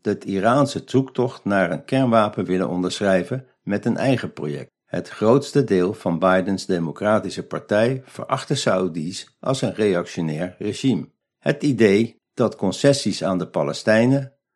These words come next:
moeten worden gedaan, zijn het knelpunt voor de Saoedi's en zijn dus onzin. Net als de andere Arabische regering hebben ze er genoeg van dat hun belangen gegijzeld worden door een onbuigzaam Palestijns leiderschap, dat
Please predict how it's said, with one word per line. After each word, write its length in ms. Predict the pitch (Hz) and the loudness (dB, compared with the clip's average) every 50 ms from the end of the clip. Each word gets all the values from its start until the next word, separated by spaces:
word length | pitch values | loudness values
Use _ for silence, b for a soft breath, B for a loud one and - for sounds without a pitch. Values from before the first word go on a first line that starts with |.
| _ _ _ | _ _ _
moeten 280 | - 127 123 120 139 120 | -4 -4 -2 0 0 0
worden 240 | 113 107 101 101 | 2 0 0 -2
gedaan, 540 | - - 98 85 98 90 87 101 117 120 _ _ _ _ | -4 -6 -4 0 0 2 2 2 0 -4 _ _ _ _
zijn 220 | - - 117 120 | -4 -2 0 0
het 100 | 104 95 | 0 -2
knelpunt 640 | - - 104 98 98 110 113 - - 113 107 110 - | -2 0 2 2 2 2 2 2 0 0 0 0 -4
voor 220 | - - - 90 | -8 -4 -2 -2
de 80 | 87 82 | -2 -2
Saoedi's 720 | - - - 85 101 101 110 110 110 - - _ _ _ _ - | -4 -4 -2 -2 -2 0 0 -2 -4 -4 -14 _ _ _ _ -14
en 200 | - 110 107 98 | -6 -4 -2 0
zijn 240 | 101 90 85 90 87 | 0 0 0 0 -2
dus 180 | 98 98 98 | -2 -4 -4
onzin. 480 | - 113 123 117 90 - 80 69 60 - _ _ _ | -2 0 0 0 0 -2 -6 -10 -10 -12 _ _ _
Net 220 | - 127 143 143 143 | 4 4 4 4 4
als 400 | - 101 113 117 - - - - | 2 2 2 2 0 -4 -14 -16
de 60 | - | -6
andere 360 | - 110 127 135 117 98 95 | 0 2 4 4 4 4 2
Arabische 540 | - 90 90 92 90 92 90 90 92 110 110 | 2 2 4 4 4 4 2 0 0 0 0
regering 500 | 107 107 - - 95 90 90 104 117 113 | 0 -2 0 0 0 2 2 0 -2 -2
hebben 240 | - 120 127 127 120 | -4 -6 -6 -6 -4
ze 120 | - - - | -4 -2 -2
er 220 | - 85 87 - | 0 -2 -2 -2
genoeg 320 | - 95 110 135 147 - | -2 0 2 2 2 0
van 380 | - - 92 92 120 131 127 - - | 0 0 2 2 2 0 -6 -8 -2
dat 220 | - 113 - - | -2 -2 0 0
hun 120 | 156 143 139 | 0 0 2
belangen 400 | 127 101 95 90 95 101 104 - | 4 4 4 4 2 0 -2 -4
gegijzeld 580 | - 110 - - 95 87 87 - - 95 - | -4 -6 -2 0 0 0 0 -2 -6 -10 -8
worden 380 | - 95 92 92 95 117 107 95 | -4 -2 -2 0 -2 -2 -4 -2
door 220 | 98 92 85 85 | -2 -2 0 -2
een 100 | 82 - | -4 -6
onbuigzaam 800 | - 101 98 82 92 87 85 92 92 - - 101 95 110 110 - - | -4 -4 -2 0 0 0 0 -2 -4 -4 -4 -4 -4 -4 -6 -8 -4
Palestijns 580 | - 90 82 82 82 - - 92 82 85 82 - | -2 -2 -2 -2 -4 -2 -2 -2 -2 -2 -4 0
leiderschap, 640 | 110 110 107 82 87 - - - 71 - - _ _ _ _ _ _ | 0 0 0 0 -4 -8 -8 -8 -10 -10 -12 _ _ _ _ _ _
dat 380 | - 90 90 87 - - _ | -2 0 0 0 0 -6 _